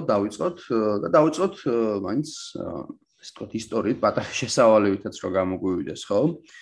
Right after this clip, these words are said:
ა, სოციალურ ქსელ Facebook-ზე ვსაუბრობთ და საინტერესოა, როგორ გაჩნდა, ხო, ყველას რაღაც აქვს სმენია, რაღაც დონეზე გვაქვს ინფორმაცია, მაგრამ მეორე საკითხია, უფრო რაღაც დეტალურად რო გავიგოთ, ხო, როგორ წარმოიშვა ეს სოციალური ქსელი და ასე შემდეგ.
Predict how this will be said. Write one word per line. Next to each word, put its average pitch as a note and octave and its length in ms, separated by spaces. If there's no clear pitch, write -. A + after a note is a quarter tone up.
ა, F2+ 140
სოციალურ F3 380
ქსელ B2 220
Facebook-ზე A2 500
ვსაუბრობთ B2+ 560
და G3 180
საინტერესოა, D3 680
როგორ C#3+ 320
გაჩნდა, A2 400
ხო, - 160
ყველას C#3+ 320
რაღაც G#2+ 260
აქვს - 240
სმენია, F#2+ 380
რაღაც G2 280
დონეზე G2+ 360
გვაქვს F2 400
ინფორმაცია, G2 580
მაგრამ C#3+ 400
მეორე B2 240
საკითხია, C#3+ 600
უფრო B2+ 260
რაღაც G2+ 320
დეტალურად G2 540
რო F#2 120
გავიგოთ, E2+ 480
ხო, - 140
როგორ G#2 220
წარმოიშვა F#2+ 560
ეს - 120
სოციალური - 560
ქსელი C3 400
და - 120
ასე A2 200
შემდეგ. - 300